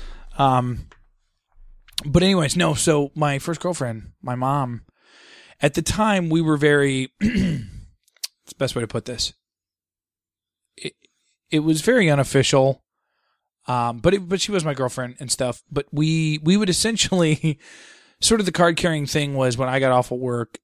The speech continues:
and she got off of work, we would try and see one another and, and, like, make out for about an hour. That's kinda what we did. And, uh,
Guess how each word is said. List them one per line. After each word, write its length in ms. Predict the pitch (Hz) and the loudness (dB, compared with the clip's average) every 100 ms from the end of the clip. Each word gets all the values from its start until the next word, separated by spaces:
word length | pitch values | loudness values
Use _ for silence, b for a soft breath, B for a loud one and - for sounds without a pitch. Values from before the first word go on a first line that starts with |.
| _ | _
and 300 | 127 113 110 | -8 -6 -2
she 140 | - 151 | 0 2
got 140 | 131 | 4
off 140 | 117 123 | 2 0
of 60 | |
work, 260 | 123 117 - | 0 -2 -2
we 160 | 147 127 | -2 0
would 280 | 120 120 - | 0 0 0
try 160 | 135 | 0
and 100 | 123 | 2
see 80 | - | 2
one 140 | 143 123 | 2 2
another 380 | 113 117 131 - _ _ _ _ - | 0 0 -2 -6 _ _ _ _ -4
and, 460 | 127 117 113 113 - | 0 0 0 -4 -4
and, 520 | 131 117 113 113 110 - _ - | -2 0 -2 -4 -8 -14 _ -4
like, 160 | 120 117 _ _ - | -2 -2 _ _ -6
make 160 | 117 123 | -2 0
out 140 | 117 | 0
for 80 | 123 | -2
about 180 | - - | -8 -12
an 80 | - | -12
hour. 200 | - - b b b b b | -14 -18 b b b b b
That's 140 | 135 - | -4 0
kinda 180 | 127 120 | -2 0
what 80 | |
we 80 | 123 | 0
did. 240 | 123 123 - b b 185 | 0 -2 -8 b b 0
And, 240 | 160 156 _ _ _ - | 0 0 _ _ _ -2
uh, 220 | 151 135 | 0 0